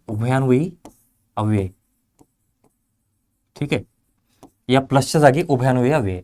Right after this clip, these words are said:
मग नाम नाम, विशेषण विशेषण,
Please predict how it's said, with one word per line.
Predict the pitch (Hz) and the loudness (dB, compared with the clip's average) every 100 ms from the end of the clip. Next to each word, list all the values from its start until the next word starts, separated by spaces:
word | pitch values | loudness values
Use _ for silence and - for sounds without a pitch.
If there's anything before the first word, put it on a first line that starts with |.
| _ _ _ _ _ | _ _ _ _ _
मग | 131 | -2
नाम | 127 131 151 | 4 6 6
नाम, | 165 147 190 - _ _ _ _ _ _ - _ _ _ _ _ _ _ _ | 6 6 2 -6 _ _ _ _ _ _ -20 _ _ _ _ _ _ _ _
विशेषण | 110 127 156 147 170 | -4 0 0 0 0
विशेषण, | 170 135 - 123 113 | 2 0 0 -4 -4